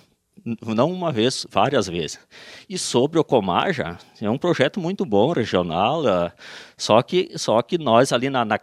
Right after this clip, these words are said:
naquela discussão que não tivemos tempo, não tivemos tempo pra analisar, como você mesmo disse, se tivesse mais um prazo, a gente teria certamente discutido, porque eu, eu sou sempre aberto à discussão,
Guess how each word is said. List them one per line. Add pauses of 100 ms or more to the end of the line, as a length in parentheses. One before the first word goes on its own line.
naquela
discussão
que
não
tivemos
tempo, (1000)
não
tivemos
tempo
pra
analisar,
como
você
mesmo
disse,
se
tivesse
mais
um
prazo, (880)
a
gente
teria
certamente
discutido,
porque
eu,
eu
sou
sempre
aberto
à
discussão,